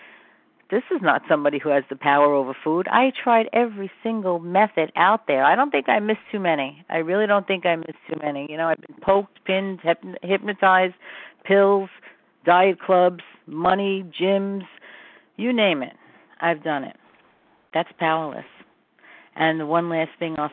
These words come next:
say that, that really hit home for me was when I shared my story with somebody. And that's why, like, for the newcomer, it's so, so important to, to sit and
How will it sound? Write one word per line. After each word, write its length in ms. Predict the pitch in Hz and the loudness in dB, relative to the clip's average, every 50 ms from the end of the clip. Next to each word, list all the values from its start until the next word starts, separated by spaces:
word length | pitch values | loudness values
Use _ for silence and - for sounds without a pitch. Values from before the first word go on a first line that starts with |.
| - | -8
say 160 | - 160 160 156 | -8 -8 -6 -6
that, 200 | 156 147 139 - _ | -6 -6 -8 -8 _
that 200 | - 147 143 - | -4 -4 -4 -4
really 500 | - 170 175 180 175 175 175 175 175 170 - - - - - - _ _ _ _ _ _ | -2 0 2 2 2 2 0 -2 -4 -6 -12 -20 -20 -20 -20 -20 _ _ _ _ _ _
hit 200 | - - 185 175 | 0 2 2 2
home 280 | 151 165 165 156 143 143 - - | 2 0 0 0 -2 -4 -8 -12
for 60 | - | -10
me 300 | 147 147 143 135 135 135 - _ _ _ _ _ _ _ _ _ _ _ _ _ _ _ - | -8 -6 -6 -6 -6 -10 -16 _ _ _ _ _ _ _ _ _ _ _ _ _ _ _ -8
was 220 | 165 156 156 151 143 | -6 -4 -4 -4 -6
when 200 | - 160 156 151 | -6 -6 -4 -2
I 200 | 151 151 151 156 160 - - | 0 0 -2 -2 -4 -8 -4
shared 260 | - 165 160 156 151 | -2 0 0 0 -2
my 180 | 151 151 147 147 - - | -2 -4 -4 -6 -6 -8
story 340 | - 156 147 147 143 147 147 | -4 -2 0 0 0 0 -2
with 160 | 135 139 - - | -4 -6 -10 -8
somebody. 520 | - 147 139 139 139 135 131 127 135 135 - _ _ _ _ _ | -6 -6 -6 -6 -8 -8 -8 -10 -12 -14 -18 _ _ _ _ _
And 140 | - 147 151 | -12 -6 -4
that's 160 | 151 151 151 - - | -4 -4 -4 -4 -2
why, 220 | 170 160 160 160 | 0 0 2 0
like, 120 | 151 147 - - - | 0 -2 -4 -6 -6
for 60 | 156 | -4
the 100 | 147 147 | -4 -4
newcomer, 640 | 151 156 170 180 - - - 156 143 139 135 135 - - - - - - - _ | -4 -4 -4 -6 -6 -2 -2 0 0 0 -4 -6 -8 -12 -20 -20 -20 -20 -18 _
it's 140 | - 147 - - - - - | -14 -14 -14 -16 -20 -10 -2
so, 240 | - 190 180 175 160 - - | 0 2 2 2 -2 -4 -4
so 180 | 180 165 165 | -4 -2 -2
important 480 | 160 156 - - 170 170 165 - 156 143 - | -4 -6 -8 -6 -2 -2 -2 -2 -4 -8 -6
to, 140 | 156 143 - - _ _ - - | -6 -6 -6 -8 _ _ -14 -12
to 80 | 156 - - - | -12 -12 -10 -4
sit 180 | - 175 160 - | -2 -2 -2 -2
and 140 | - 156 147 | -6 -10 -10